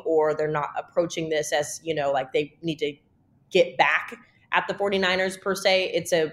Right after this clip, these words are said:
game that has motivated them throughout the season. I mean, you've heard them talk about the feeling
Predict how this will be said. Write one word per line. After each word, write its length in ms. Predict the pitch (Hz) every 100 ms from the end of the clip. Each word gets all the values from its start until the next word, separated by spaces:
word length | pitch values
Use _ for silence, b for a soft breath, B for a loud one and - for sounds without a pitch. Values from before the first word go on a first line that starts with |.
| -
game 300 | - 180 180
that 140 | 175 151
has 180 | 165 170
motivated 560 | 160 160 160 151 151
them 180 | 147 147
throughout 300 | 156 143 -
the 60 | 147
season. 340 | 156 143 139
I 40 |
mean, 180 | 139 143
you've 120 | 151
heard 300 | - 165 165
them 160 | 151 143
talk 400 | - 156 147 - b b b b 156
about 680 | 147 156 147 151 - -
the 80 | 170
feeling 560 | 170 - 190 175 160